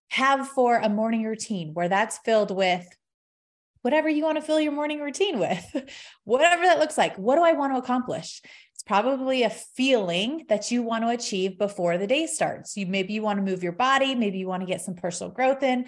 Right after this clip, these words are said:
Maybe you want to get a little bit of your business activities done. Maybe, like, whatever that looks like for you, what do I want to achieve in this time? Then you show up <laughs> with focus and discipline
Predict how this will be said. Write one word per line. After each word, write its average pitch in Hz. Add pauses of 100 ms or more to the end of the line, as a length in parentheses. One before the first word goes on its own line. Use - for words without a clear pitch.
(340)
Maybe 247
you 240
want 214
to 196
get 190
a 185
little 190
bit 196
of 180
your 170
business 262
activities 247
done. 233 (260)
Maybe, 233
like, 233
whatever 285
that 269
looks 226
like 294
for -
you, 330
what 240
do 285
I 294
want 240
to 240
achieve 214
in 196
this 185
time? 143 (460)
Then 208
you 196
show 277
up 262 (100)
<laughs> -
with 226
focus 208
and 285
discipline 190